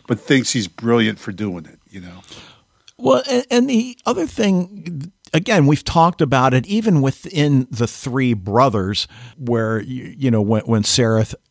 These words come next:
Speaker 2: asks Dawn a few episodes back,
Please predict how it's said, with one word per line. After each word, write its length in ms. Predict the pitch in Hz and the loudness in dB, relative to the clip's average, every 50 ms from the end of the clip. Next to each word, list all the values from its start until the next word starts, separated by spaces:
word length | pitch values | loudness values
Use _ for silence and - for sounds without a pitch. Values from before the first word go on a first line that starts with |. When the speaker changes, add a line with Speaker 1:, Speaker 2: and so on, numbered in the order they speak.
| - - _ _ - | -20 -20 _ _ -6
Speaker 2:
asks 400 | 131 117 110 110 - - - - | -4 -2 -2 -2 -2 -4 -6 -8
Dawn 480 | - 117 101 120 113 113 117 117 113 110 | -8 -2 0 2 2 4 4 4 4 2
a 60 | 107 | 0
few 200 | - - 117 110 | 0 0 0 2
episodes 520 | 107 101 - 107 - 113 98 95 95 92 - | 0 0 -2 -4 -2 0 0 0 -2 -4 -4
back, 400 | - 139 147 143 139 127 - | -2 0 0 2 0 0 -2